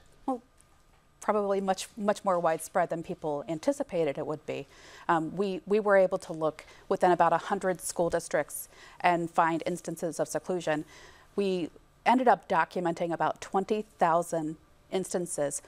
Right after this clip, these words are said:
over one school year plus a little portion of last school year. Um, and, you know, that is a, a rather high volume. Uh, we also were able to tell in about twelve thousand of those cases, uh, the reason that was stated for the seclusion,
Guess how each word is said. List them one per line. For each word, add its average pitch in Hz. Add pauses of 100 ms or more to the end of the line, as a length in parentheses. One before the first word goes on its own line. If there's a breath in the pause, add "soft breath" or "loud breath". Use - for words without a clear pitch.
(160 loud breath)
over 180
one 185
school 180
year 202
plus -
a 202
little 175
portion -
of 165
last 151
school 165
year. 139 (380 loud breath)
Um, 160
and, - (320)
you 190
know, 170
that -
is 185
a, 185
a 202
rather 196
high 170
volume. 160 (480 soft breath)
Uh, 165
we 190
also 196
were 185
able 185
to 170
tell 240
in 175
about 165
twelve 170
thousand 180
of 170
those 160
cases, 175 (400 loud breath)
uh, 160 (160)
the 190
reason 190 (200)
that 208
was 180
stated 165
for -
the 156
seclusion, 180